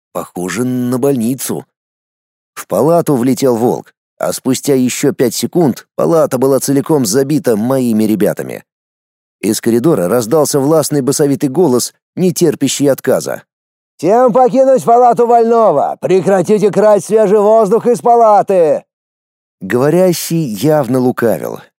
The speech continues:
так как ко мне была подключена кислородная маска. «Всё, очнулся, идите на дежурство, ждите указаний»,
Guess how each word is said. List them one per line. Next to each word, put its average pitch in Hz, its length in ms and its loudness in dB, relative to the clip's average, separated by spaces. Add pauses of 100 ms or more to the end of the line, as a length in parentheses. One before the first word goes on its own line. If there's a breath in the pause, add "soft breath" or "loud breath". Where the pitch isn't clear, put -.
(100)
так 120 220 -2
как 127 240 -4
ко 123 160 -2
мне 160 260 0
была 139 260 0
подключена 147 720 -2
кислородная 156 760 -2
маска. 120 560 -4 (920)
«Всё, 156 460 2 (100)
очнулся, 151 840 -2
идите 143 420 0
на 165 140 2
дежурство, 151 760 2 (140)
ждите 160 460 0
указаний», 151 840 0